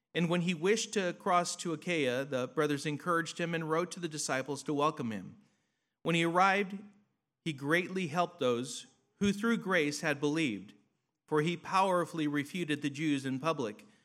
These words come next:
showing by the scriptures that Christ was Jesus. D L Moody said this, quote, "The best way to show that a stick is crooked is not to argue about it or spend time denouncing it,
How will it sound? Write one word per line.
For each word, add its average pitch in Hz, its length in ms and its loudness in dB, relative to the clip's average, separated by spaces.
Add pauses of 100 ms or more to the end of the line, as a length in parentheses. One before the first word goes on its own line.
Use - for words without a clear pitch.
(120)
showing 175 400 -2
by 139 140 2
the 135 80 -6
scriptures 123 680 -4 (400)
that 120 160 -4
Christ 107 560 -6 (400)
was 113 180 -6
Jesus. - 720 -8 (1800)
D 185 140 6
L 190 120 10
Moody 165 500 6 (1400)
said 156 260 2
this, 156 180 4
quote, 165 400 2
"The 165 100 4
best 202 280 4
way 202 140 4
to 175 100 0
show 156 560 2 (440)
that 165 100 2
a 156 60 0
stick - 280 0
is 180 140 2
crooked 147 500 0 (720)
is 196 160 2
not 254 280 6
to 262 100 2
argue 180 480 2
about 147 340 4
it 208 80 -2
or 131 240 0
spend 180 360 -2
time 165 340 -2
denouncing 151 640 0
it, 117 180 -2